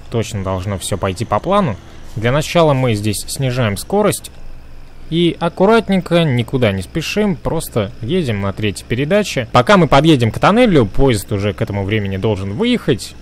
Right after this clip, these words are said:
И потом мы уже направимся в самый конец. Я думаю, мы вполне успеем. Еще время останется с запасом, в общем. Так, давайте, в общем, не спешить пока. Вот он, выезжает поезд. Мы спокойно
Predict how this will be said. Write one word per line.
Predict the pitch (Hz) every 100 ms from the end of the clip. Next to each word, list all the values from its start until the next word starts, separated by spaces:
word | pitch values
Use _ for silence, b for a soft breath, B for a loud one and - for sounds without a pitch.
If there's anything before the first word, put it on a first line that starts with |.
| -
И | 160 175
потом | 107 104 139
мы | 104 120
уже | 101 104
направимся | 92 - 110 117 110 - 101
в | -
самый | - 104 95
конец. | - 113 180 202 - - - - - - -
Я | 101 120
думаю, | 110 110 104
мы | 98 107 - -
вполне | - 98 101 98
успеем. | 92 - 151 165 104 - - - - -
Еще | 98 87 117 101 98 98 92 - -
время | 98 107 98 95
останется | - 139 135 107 101 92
с |
запасом, | 92 95 - 147 - 95
в | 90
общем. | - 127 - - - - - - - -
Так, | 104 92
давайте, | 113 110 -
в |
общем, | 92 101
не | 98
спешить | - 123 - 190 -
пока. | 101 117 - - - -
Вот | 131 160
он, | 107 95
выезжает | 113 190 190 220 131 -
поезд. | - 165 208 - - - - - - - 120
Мы | 113 113
спокойно | - 104 - 113 95